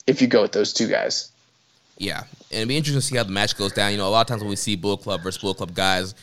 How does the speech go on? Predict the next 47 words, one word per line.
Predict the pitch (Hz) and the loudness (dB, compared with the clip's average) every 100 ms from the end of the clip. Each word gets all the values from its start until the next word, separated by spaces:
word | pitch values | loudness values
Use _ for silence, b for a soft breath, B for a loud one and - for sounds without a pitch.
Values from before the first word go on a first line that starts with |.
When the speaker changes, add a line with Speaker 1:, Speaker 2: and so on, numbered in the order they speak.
| B B B B | B B B B
Speaker 2:
there | 127 | -4
tends | 139 147 139 | 0 0 2
to | |
be | 123 | 2
one | 104 98 110 113 | 2 2 2 4
guy | 101 98 95 92 | 2 2 2 0
who's | - 113 107 101 - | -2 0 0 -2 -4
more | 98 101 101 95 | -2 0 2 2
of | 92 | 0
the | 92 | -4
cheater, | 82 - 120 117 110 98 | -2 0 2 2 2 2
while | 92 90 87 73 - | 2 2 2 -2 -6
another | - 95 101 | -6 -4 -2
guy's, | 92 92 98 - | 0 0 0 -6
you | - 90 | -6 -6
know, | |
trying | 85 - 107 | -6 -4 -4
to | 90 - - - | -6 -10 -20 -8
play | - 95 | -4 -2
a | |
little | 104 98 | -2 -4
bit | |
more | 98 90 | -4 -4
clean | - 120 120 | -6 -4 -4
and | 104 | -4
try | 87 | -4
to | 90 | -6
have | 92 92 | -6 -6
a | |
fair | 87 101 95 | -8 -4 -4
matchup | 90 90 95 92 | -2 -2 -4 -6
between, | - 107 90 87 87 B B B _ | -10 -8 -6 -6 -8 B B B _
you | 92 | -6
know, | 87 | -4
his | 98 87 | -2 -4
stablemate. | - 117 110 92 90 78 - | 0 2 2 0 -2 -4 -6
So | - 85 82 | -6 -4 -6
it'll | 85 | -6
be | 95 | -4
interesting | 117 107 107 | -4 -4 -6
to | 92 | -6
see | 110 | -4
the | 90 | -4
dynamic | 87 87 92 90 80 | -4 -2 -2 -4 -6
of | 85 | -8
just | 90 | -8
how | - 87 | -4 -6